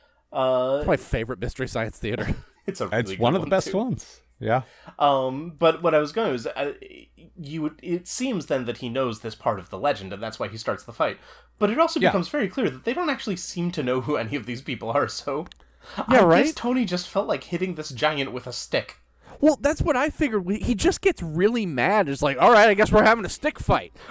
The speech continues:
Speaker 1: "I can't understand anything you say." <laughs> "Ah, have at you, pally."
Speaker 3: Yeah, I think, I think that's the guy that I was talking about. That, uh, and I found my note now. He mentions homemade nerve gas. <laughs>
Speaker 2: Mm-hmm.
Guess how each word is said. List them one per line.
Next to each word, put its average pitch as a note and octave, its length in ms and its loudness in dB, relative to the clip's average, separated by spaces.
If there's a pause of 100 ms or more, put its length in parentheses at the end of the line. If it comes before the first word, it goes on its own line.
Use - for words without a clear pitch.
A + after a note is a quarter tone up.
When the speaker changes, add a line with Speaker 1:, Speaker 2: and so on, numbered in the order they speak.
Speaker 1:
"I G3+ 120 6
can't D3 260 -2
understand F3+ 440 0
anything G#3+ 320 -4
you A#3+ 120 -4
say." G#3+ 420 0 (260)
<laughs> - 240 -20 (360)
"Ah, D#3 420 4 (180)
have C4 140 -2
at F#3 160 2
you, G2 200 -8 (840)
pally." B2 240 -2
Speaker 3:
Yeah, G3 140 0
I F#3 100 4
think, - 420 -2 (440)
I D3+ 100 4
think A3 300 2
that's - 320 2
the - 140 -2
guy F3 380 8
that D#3+ 180 2
I D#3+ 60 6
was D#3+ 160 4
talking F#3 300 6
about. A2 300 6
That, A#2 240 0
uh, A2+ 280 6
and A#2+ 160 6
I A#2 160 8
found E3 340 4
my G#2 100 6
note F2+ 260 6
now. F2+ 240 6
He A#2 120 4
mentions G#2+ 460 4
homemade A#2+ 500 4
nerve G#2 400 4
gas. C2 540 -4
<laughs> - 40 -10
Speaker 2:
Mm-hmm. F#3+ 540 -4